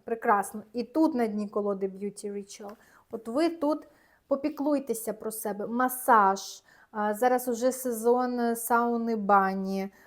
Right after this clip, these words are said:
а, догляд за тілом, класний крем, а, ем, якийсь пілінг, е, для тіла,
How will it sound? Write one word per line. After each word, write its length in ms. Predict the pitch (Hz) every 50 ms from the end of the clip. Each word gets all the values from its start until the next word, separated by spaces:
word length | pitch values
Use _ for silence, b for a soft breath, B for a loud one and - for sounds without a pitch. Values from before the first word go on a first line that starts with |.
| B B
а, 240 | - 208 202 202 196
догляд 480 | 196 214 240 262 247 233 254 240 220
за 140 | 208 220 247
тілом, 640 | 240 - - - 220 214 202 202 202 190 190 196
класний 640 | 202 - 220 226 226 240 240 240 - - 247 247 247
крем, 680 | 247 - - 233 233 226 226 220 214 208 208 202 196 196
а, 280 | 196 190 190 190 196 190 B B B B B -
ем, 400 | 214 202 196 196 196 196 196 190 175 - - - - 208
якийсь 520 | 220 214 214 214 214 233 247 240 - -
пілінг, 840 | - _ _ - 247 247 247 240 233 220 220 214 208 - - - -
е, 380 | 220 208 202 196 196 196 196 196
для 340 | 196 196 208 208 214 208 208
тіла, 640 | 208 - - - 214 214 208 196 196 190 185 190